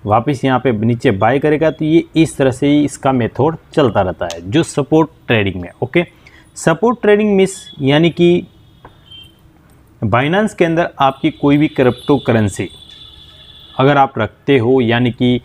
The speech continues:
कोई ये चीज़ परचेज करता है तो उसको पहली बात तो आपको विड्रॉल कोई कर नहीं सकता है। दूसरी बात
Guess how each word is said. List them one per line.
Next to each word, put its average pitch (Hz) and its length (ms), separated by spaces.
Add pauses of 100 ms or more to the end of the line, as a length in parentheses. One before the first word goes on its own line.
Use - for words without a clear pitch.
(300)
कोई 139 140
ये 135 180
चीज़ 123 340
परचेज 113 380
करता 107 320
है 107 160
तो - 100 (100)
उसको 127 240
पहली 127 260
बात 123 280
तो 135 80
आपको 120 680
विड्रॉल 110 380
कोई 107 160
कर 95 200
नहीं 87 120
सकता - 360
है। 110 80 (320)
दूसरी 147 280
बात 175 260